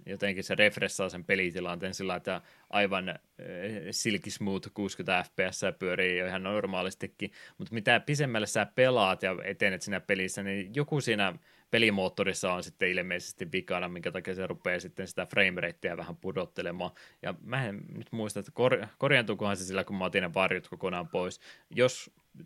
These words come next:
s-, sulla, joka lähdet tätä peliä kokeilemaan nyt meidän, äh, kehujen jälkeen ja tämmöistä samanlaista tapahtuu, niin jos, jos sitä aiheutuu, niin se on todennäköisesti niissä varjoissa se vika sitten. Ei tule ilmeisesti semmoista ongelmaa ollut.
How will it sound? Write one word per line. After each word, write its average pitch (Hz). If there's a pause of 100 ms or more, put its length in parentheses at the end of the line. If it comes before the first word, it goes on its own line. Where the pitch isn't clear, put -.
(280)
s-, -
sulla, 101
joka 98
lähdet 95
tätä 95
peliä 95
kokeilemaan 92
nyt 92
meidän, 92 (420)
äh, 95 (100)
kehujen 95
jälkeen 92
ja 90
tämmöistä 92
samanlaista 92
tapahtuu, 95
niin 90
jos, - (280)
jos 123
sitä 113
aiheutuu, 101
niin 98
se 98
on 95
todennäköisesti 98
niissä 87
varjoissa 92
se 85
vika 87
sitten. 90 (280)
Ei 120
tule 95
ilmeisesti 90
semmoista 90
ongelmaa 90
ollut. 95